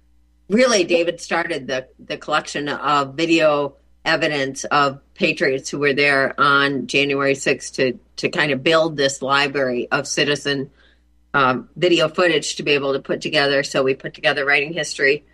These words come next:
uh, the journalistic battle of January sixth. We put together the Five Deaths of Janu-, January sixth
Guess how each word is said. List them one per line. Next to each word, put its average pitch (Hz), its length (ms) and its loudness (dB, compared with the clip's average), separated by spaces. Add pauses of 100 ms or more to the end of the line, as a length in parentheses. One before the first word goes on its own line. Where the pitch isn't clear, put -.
(480)
uh, 139 220 2
the 139 120 -4
journalistic 147 640 -2
battle 139 320 2
of 135 220 0 (280)
January 143 440 0
sixth. - 480 -2
We 147 160 0
put 160 220 -4
together 143 420 2
the 139 360 -4
Five 151 300 0
Deaths 147 320 0
of 143 140 -6
Janu-, 143 460 -4 (300)
January 143 460 0
sixth 147 320 -4